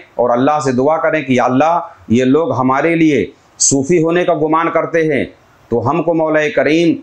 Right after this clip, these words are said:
सू-, गिरोह सूफिया में दाखिल फरमा और ख़ुद सूफिया जैसे अमाल करने की कोशिश करें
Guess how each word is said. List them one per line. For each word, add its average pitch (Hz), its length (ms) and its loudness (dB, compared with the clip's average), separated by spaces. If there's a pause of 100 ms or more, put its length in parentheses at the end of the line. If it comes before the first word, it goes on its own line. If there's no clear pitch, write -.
(140)
सू-, 135 280 -2
गिरोह 139 400 2
सूफिया 143 440 0
में 147 160 0
दाखिल 131 300 0
फरमा 139 340 0 (300)
और 120 180 2 (100)
ख़ुद 185 280 -2
सूफिया 151 400 0
जैसे 139 380 0
अमाल 123 360 0
करने 123 260 -2
की 123 120 -4
कोशिश 113 380 -4
करें 117 360 -4